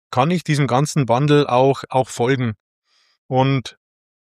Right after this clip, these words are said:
auch hier natürlich wieder versucht, tatsächlich den Mitarbeiter abzuholen und mit zu integrieren. Ich hab da an der Stelle, ich weiß gar nicht mehr genau, wer es war, ich glaub, es war der, der Nvidia C E O,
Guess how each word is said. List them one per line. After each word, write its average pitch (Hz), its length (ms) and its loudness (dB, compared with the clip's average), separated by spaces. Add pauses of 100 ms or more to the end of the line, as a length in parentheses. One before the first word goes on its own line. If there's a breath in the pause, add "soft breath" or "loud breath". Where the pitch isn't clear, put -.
(300)
auch 135 220 2
hier 165 180 0
natürlich 156 400 -2
wieder 147 440 2
versucht, 151 480 -2
tatsächlich 143 420 -2
den 127 140 -2
Mitarbeiter 135 640 0
abzuholen 147 640 -2
und 135 80 -2
mit 143 120 -4
zu 143 120 -4
integrieren. 131 580 -2 (640)
Ich 123 80 -6
hab 131 100 -4
da 151 100 4
an 139 80 2
der 147 100 4
Stelle, 147 500 2 (220)
ich 120 80 -10
weiß 120 220 0
gar 131 140 2
nicht 135 80 2
mehr 131 80 2
genau, 120 300 0
wer 123 200 0
es - 140 -6
war, 123 100 0
ich 120 80 -2
glaub, 120 180 -2
es 117 140 -6
war 120 120 0
der, 120 260 0
der 113 160 -6
Nvidia 143 460 -2
C 156 260 -2
E 156 60 -2
O, 156 280 0